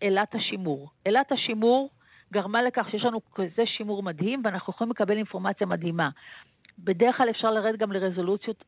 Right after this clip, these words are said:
אפילו היום של, אה, ממש יצורים עוד יותר קטנים, יצורים שלאו דווקא היה להם חלקים קשים בגוף, על מנת להבין מה היה הסובב. מהבחינה הזאת, זה, זה עוד,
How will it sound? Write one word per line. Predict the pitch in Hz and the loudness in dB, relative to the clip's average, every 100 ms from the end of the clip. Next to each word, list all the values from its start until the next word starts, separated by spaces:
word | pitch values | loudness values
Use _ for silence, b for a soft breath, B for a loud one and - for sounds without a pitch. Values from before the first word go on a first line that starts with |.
| - | -10
אפילו | 196 - 254 262 254 | -10 -4 2 4 6
היום | 226 208 220 233 226 | 4 4 2 2 -2
של, | - 208 190 | -2 0 2
אה, | 190 180 B B B B | 0 -2 B B B B
ממש | 190 185 208 - | -4 0 0 -2
יצורים | 220 214 226 220 | -2 2 2 2
עוד | - 233 | -2 0
יותר | 247 240 220 | 2 0 0
קטנים, | - 220 208 214 214 214 | 0 0 0 0 -2 -2
יצורים | 196 - 196 208 | -4 -2 -2 0
שלאו | - 185 214 | 2 2 4
דווקא | 247 240 226 | 2 0 2
היה | 214 214 | 2 2
להם | 208 208 | 0 -2
חלקים | 196 - 202 214 | -6 -4 -2 -4
קשים | 196 202 214 | -4 -4 -2
בגוף, | 196 196 185 190 180 226 - B B - | 2 0 0 -2 2 0 0 B B -2
על | |
מנת | 190 196 214 - | 0 2 0 2
להבין | 220 196 170 233 226 | 2 2 0 -4 -2
מה | 208 202 | 0 2
היה | 208 196 | 2 0
הסובב. | 185 165 160 151 151 - B B - | -2 -4 -6 -2 -4 -4 B B -4
מהבחינה | 190 156 202 - 220 220 254 | -2 0 -2 2 2 4 4
הזאת, | 262 254 262 | 4 4 4
זה, | 196 226 240 - 208 | 2 0 0 -2 -6
זה | - | 0
עוד, | 277 | 2